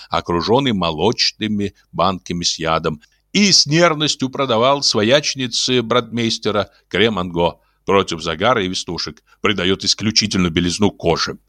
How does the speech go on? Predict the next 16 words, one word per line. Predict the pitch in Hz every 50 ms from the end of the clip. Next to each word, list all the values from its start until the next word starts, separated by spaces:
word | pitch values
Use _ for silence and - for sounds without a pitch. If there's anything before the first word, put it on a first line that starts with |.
| _ -
С-, | - - -
свояченица | - - 123 113 104 98 98 104 - - 135 139 123 131 - - - 131 120 - _
бродмейстера, | - 135 131 117 120 123 120 110 - - 120 110 -
однако, | 185 82 80 92 101 101 - 92
требовала | - 92 98 196 - 98 95 95 92 92 87 - - - - _
пудру | - 101 110 104 90 90 95 98 95 - _
Рошель | - 95 101 104 - - - - 131 107 82 69 - _ - - -
золотистого | - 90 95 95 90 - - 101 - - 95 82 78
цвета, | - - 117 151 147 117
придаёт | 92 92 95 87 92 101 104 101 -
телу | - - 107 113 107 104 98 - -
ровный, | - 104 92 90 101 117 127 123 104 92 87 78 - - - - - _
недостижимый | 117 139 135 123 - - - 113 101 - 107 131 151 147 139 135 131 127
в | - -
природе | 110 104 95 87 92 95 92 92 90
загар. | 92 85 78 76 82 80 80 -